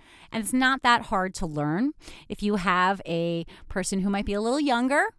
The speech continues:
on staff, you can always ask them to try and teach you. Grab a friend. Facebook has been around long enough that quite most people, quite a lot of people,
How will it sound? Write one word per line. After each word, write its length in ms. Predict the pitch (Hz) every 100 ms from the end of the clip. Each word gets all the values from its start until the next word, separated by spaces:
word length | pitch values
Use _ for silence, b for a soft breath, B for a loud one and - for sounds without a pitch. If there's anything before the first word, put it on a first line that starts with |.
| _
on 220 | - 208 220
staff, 520 | - 196 196 240 339 _ -
you 100 | 170
can 140 | 180
always 240 | 170 165 165
ask 260 | 151 -
them 180 | 196 214
to 80 | -
try 260 | - 226
and 140 | 220 226
teach 360 | - 220 -
you. 180 | 226 226 -
Grab 260 | 180 175
a 60 | 175
friend. 420 | - 170 175 175 B B B
Facebook 320 | 277 302 330 320
has 180 | 262
been 140 | 220 220
around 640 | 196 175 170 180 190 220 - B -
long 400 | 170 165 165 196
enough 400 | 208 220 254 - B -
that 240 | 165 -
quite 1040 | - - - 208 220 220 240 - - - - b b b b b b b b b -
most 460 | 349 392 466 - -
people, 480 | 214 - 127 208 180
quite 180 | - 277
a 40 | 247
lot 200 | 214 196
of 60 |
people, 340 | 190 175 160